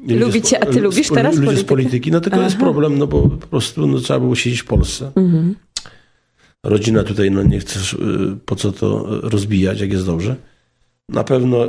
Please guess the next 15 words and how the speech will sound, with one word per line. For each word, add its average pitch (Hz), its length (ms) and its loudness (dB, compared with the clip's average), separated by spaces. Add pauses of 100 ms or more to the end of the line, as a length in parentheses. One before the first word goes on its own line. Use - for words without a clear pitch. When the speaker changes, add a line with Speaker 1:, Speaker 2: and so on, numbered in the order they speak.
Speaker 1:
jakieś 113 320 -2
tam 113 140 2
zajęcie 110 280 2
sobie 117 240 0
znajdę. 107 600 0 (520)
E, 113 60 -2
jeszcze 113 400 0
nie 117 80 2
powiedziałem 120 260 -2
ostatniego 127 400 0
słowa, 110 280 -2
jeżeli 107 240 -2
chodzi 110 180 -2
o 101 100 0
boks. 110 460 -4